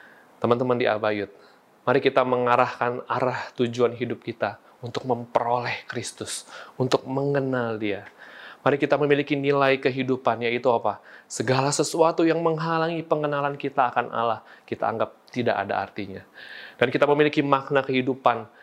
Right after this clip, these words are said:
yaitu arti hidup kita bukanlah apa yang kita lakukan bagi Kristus, tapi apa yang telah Kristus lakukan bagi kita. Mari kita berdoa, teman-teman.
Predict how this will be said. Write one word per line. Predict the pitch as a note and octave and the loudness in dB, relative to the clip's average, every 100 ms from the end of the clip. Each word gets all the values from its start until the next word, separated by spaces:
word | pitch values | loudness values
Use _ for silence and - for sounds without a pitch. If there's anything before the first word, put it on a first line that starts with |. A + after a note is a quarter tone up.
| - _ A#2 | -20 _ -2
yaitu | A#2 D3 | 2 4
arti | C#3 D#3 - | 4 2 2
hidup | E3 E3+ D#3+ D#3+ | 2 4 2 2
kita | D#3 D#3 D3 - - | 2 4 2 -10 0
bukanlah | F#3 G3 A3 A3+ G3+ | 2 6 4 6 4
apa | F#3+ G3+ | 2 2
yang | |
kita | F#3 F#3 E3+ | 2 4 4
lakukan | E3 F3 - D3 C3 | 6 4 0 -4 -4
bagi | B2 B2 | -8 -8
Kristus, | - B2 - G#2+ - - - - - - | -6 -6 -8 -14 -16 -18 -20 -20 -20 0
tapi | A#2+ - C3 | 2 4 2
apa | A#2+ | 4
yang | C3 | 0
telah | C3 B2 | 0 -2
Kristus | - C#3+ - B2+ - - - - | -2 -6 -4 -8 -8 -18 -12 -2
lakukan | G#2+ A2+ - G2 G2+ - _ - | -2 -2 -6 -8 -8 -18 _ -2
bagi | G#2 G#2+ | -2 -2
kita. | G#2 - F#2+ - - - - - - | -12 -8 -10 -10 -20 -20 -20 -14 0
Mari | B2 B2+ | 2 4
kita | A#2+ | 2
berdoa, | A2+ A2 G#2+ G2+ | 2 2 4 2
teman-teman. | G#2 G2+ G2 F#2+ | 0 -10 -12 -14